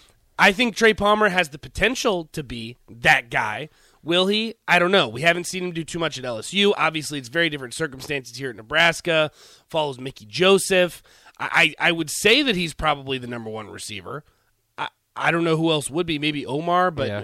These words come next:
Speaker 1: I mean, who even knows at this point, right? I mean, we've said that the past two seasons. So
Speaker 2: He did get
Speaker 1: I
Speaker 2: pretty consistent as being a, a target to drown, sound the second half of that year,
Speaker 1: He
Speaker 2: though.
Speaker 1: did,
Speaker 2: Omar
Speaker 1: but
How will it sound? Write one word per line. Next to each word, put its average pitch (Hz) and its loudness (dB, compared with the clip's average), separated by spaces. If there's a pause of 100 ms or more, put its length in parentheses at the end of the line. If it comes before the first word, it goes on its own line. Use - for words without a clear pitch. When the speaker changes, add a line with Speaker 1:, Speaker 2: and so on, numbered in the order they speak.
Speaker 1:
I 127 -12
mean, - -12 (960)
who 151 -6
even 113 -6
knows 104 -8
at 85 -20
this 101 -14
point, 85 -14
right? 90 -10
I 104 -8
mean, 104 -10
we've 113 -12
said 120 -10
that 107 -14
the 104 -14
past 110 -10
two 123 -12
seasons. 85 -18
So 104 -10 (140)
Speaker 2:
He 339 2
did 302 -2
get 214 0
Speaker 1:
I 156 2
Speaker 2:
pretty 175 2
consistent 151 -4
as 131 -4
being 131 -4
a, 117 -4
a 123 -10
target 131 -2
to 110 -6 (240)
drown, 123 -6
sound 113 -6
the 107 -10
second 110 -8
half 104 -10
of 101 -14
that 98 -10
year, 101 -8
Speaker 1:
He 277 4
Speaker 2:
though. 214 0
Speaker 1:
did, 147 2
Speaker 2:
Omar 101 -8
Speaker 1:
but 190 4